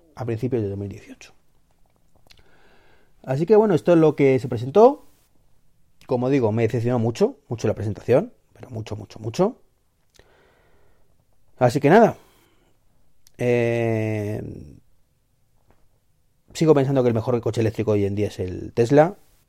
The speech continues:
Eh, el más asequi-, asequible es el Model tres, pero sigue estando muy lejos de lo que podemos pagar la mayoría de los mortales. Así que no sé qué deciros, si seguir esperando, compraros este, si podéis, si os gusta,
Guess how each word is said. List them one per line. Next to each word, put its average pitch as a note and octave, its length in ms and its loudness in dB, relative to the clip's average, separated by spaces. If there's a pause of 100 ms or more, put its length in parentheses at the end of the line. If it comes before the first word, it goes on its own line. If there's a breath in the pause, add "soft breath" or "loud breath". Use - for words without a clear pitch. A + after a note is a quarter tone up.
(120)
Eh, G#2 680 -4
el G2+ 100 -8
más A2+ 180 -6
asequi-, G#2+ 360 -6
asequible G#2+ 380 -6
es - 80 -8
el G#2 60 -8
Model G2+ 200 -6
tres, G#3 300 4
pero - 200 -12
sigue A2 180 -4
estando A#2+ 340 -6
muy A2 140 -4
lejos A#2 280 -2
de G#2+ 80 -4
lo G#2 80 -4
que - 80 -16
podemos G#2+ 300 -10
pagar C3 400 0
la A2+ 100 -10
mayoría G#2+ 280 -2
de - 20 0
los G2 100 -10
mortales. - 480 -18 (920 soft breath)
Así G2+ 280 -8
que D3+ 100 0
no A#2+ 60 -6
sé A2+ 120 -8
qué - 1160 -10
deciros, C#3 300 2
si A2 80 -10
seguir A2 180 0
esperando, F3+ 460 -2
compraros A2 420 -4
este, A#3 340 0 (540)
si - 140 -12
podéis, D3 360 2
si - 60 -6
os G#2 60 -4
gusta, E3+ 400 -2